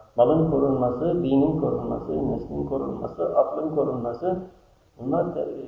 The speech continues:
İslam'ın en temel korunmasını istediği şeylerden bir tanesidir. Mal sahibi olmak meşrudur dolayısıyla.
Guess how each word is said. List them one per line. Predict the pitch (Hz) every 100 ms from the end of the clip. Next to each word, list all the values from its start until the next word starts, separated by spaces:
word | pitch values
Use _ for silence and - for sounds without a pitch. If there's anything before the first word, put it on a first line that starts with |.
| - -
İslam'ın | - 139 156 160
en | 180 190
temel | 180 170 156 - - - - -
korunmasını | 127 143 139 135 139 131
istediği | - 139 135 127
şeylerden | 139 123 127 113 135 165 175 -
bir | 123
tanesidir. | 131 127 123 123 110 101 - _ _ _ _ _ _ _ _ -
Mal | 120 117
sahibi | 131 131 139
olmak | 139 135 151 135
meşrudur | 135 135 185 - 127 123
dolayısıyla. | 113 113 107 107 110